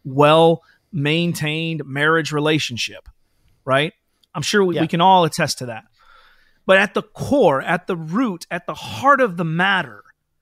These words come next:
Speaker 1: they cannot truly love in the same sense because they are without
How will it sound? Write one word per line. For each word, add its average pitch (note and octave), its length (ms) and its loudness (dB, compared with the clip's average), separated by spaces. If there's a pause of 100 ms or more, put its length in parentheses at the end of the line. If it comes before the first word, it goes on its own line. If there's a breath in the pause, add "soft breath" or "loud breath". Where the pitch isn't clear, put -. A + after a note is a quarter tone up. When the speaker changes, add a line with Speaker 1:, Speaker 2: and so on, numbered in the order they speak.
(1400)
Speaker 1:
they F#3 220 0
cannot G#3+ 560 -2
truly G3 540 -4
love D3+ 680 -2 (340)
in F#3+ 180 0
the D#3+ 60 -4
same A3+ 440 -4
sense F3 720 -8 (840)
because G3 380 0
they F3+ 200 2
are E3+ 100 6
without D3+ 460 0